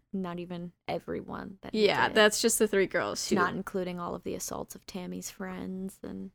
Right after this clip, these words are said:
Speaker 2: This, that's the murder.
Speaker 1: Yeah.
Speaker 2: Um, so,
Speaker 1: Damn.
Speaker 2: on January nineteen ninety-three,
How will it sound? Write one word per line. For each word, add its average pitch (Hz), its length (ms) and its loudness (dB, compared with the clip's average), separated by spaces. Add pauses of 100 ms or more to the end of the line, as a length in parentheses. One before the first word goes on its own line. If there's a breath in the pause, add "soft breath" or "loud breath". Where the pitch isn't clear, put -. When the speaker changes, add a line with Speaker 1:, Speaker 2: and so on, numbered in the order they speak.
(120)
Speaker 2:
This, 220 240 6
that's - 320 6
the 175 160 -2
murder. 143 500 -4 (240)
Speaker 1:
Yeah. 180 440 -2
Speaker 2:
Um, 202 480 2 (920)
so, 208 300 4
Speaker 1:
Damn. 185 480 -4
Speaker 2:
on 208 140 6
January 240 680 6 (680)
nineteen 220 440 6
ninety-three, 196 640 2